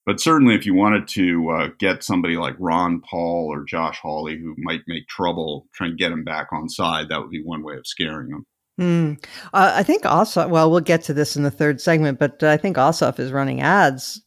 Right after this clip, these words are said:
Speaker 2: uh, touting the fact that he needs to be sent to the Senate to get relief, um,
Speaker 1: <laughs>
Speaker 2: about, uh, about covid. So there is that.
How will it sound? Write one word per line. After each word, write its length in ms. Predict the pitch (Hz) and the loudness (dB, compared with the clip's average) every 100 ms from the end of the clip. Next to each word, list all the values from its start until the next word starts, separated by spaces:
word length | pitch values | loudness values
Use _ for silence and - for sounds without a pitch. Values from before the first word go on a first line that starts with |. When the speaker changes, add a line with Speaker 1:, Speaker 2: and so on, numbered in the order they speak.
| - | -2
Speaker 2:
uh, 320 | 143 139 139 135 | 2 2 2 -2
touting 460 | - 143 180 160 135 | 0 2 4 2 0
the 60 | |
fact 360 | - 135 139 - | -2 -2 -2 -4
that 180 | 135 - | -6 -6
he 220 | 156 147 | -4 0
needs 320 | 143 135 - | 2 0 -4
to 60 | 143 | -8
be 80 | 131 | -6
sent 300 | - 131 - | -2 -2 -4
to 80 | |
the 80 | 123 | -10
Senate 400 | - 135 135 135 | -4 -2 -2 -4
to 80 | 135 | -8
get 300 | 127 135 - _ | -4 -4 -6 _
relief, 600 | 147 147 156 143 - - - | 0 4 4 2 -4 -18 -10
um, 460 | 151 139 135 135 127 117 - | -4 0 0 -2 -6 -8 -10
Speaker 1:
<laughs> 140 | - | -8
Speaker 2:
about, 500 | 143 139 139 135 - | -4 -2 0 -2 -4
uh, 300 | 135 135 143 - | -4 -2 -6 -8
about 380 | 147 139 131 - | -6 -2 -2 -2
covid. 420 | 147 147 127 - | -2 -2 -2 -4
So 260 | - 131 - - - - - | 0 0 -2 -12 -18 -20 -6
there 180 | 147 151 | 2 4
is 160 | 151 - | 4 4
that. 300 | 143 131 | 4 4